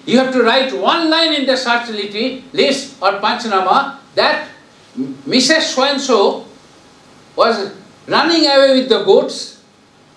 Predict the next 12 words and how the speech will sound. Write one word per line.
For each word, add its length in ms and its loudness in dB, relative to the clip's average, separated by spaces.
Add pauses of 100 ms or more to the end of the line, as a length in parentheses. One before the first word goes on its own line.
(680)
and 260 0
he 80 2
was 460 0
intercepted, 880 0 (220)
she 180 0
was 180 4
intercepted 840 0 (100)
and 180 -2
she 180 -2
was 200 2
searched 340 -2
by 360 0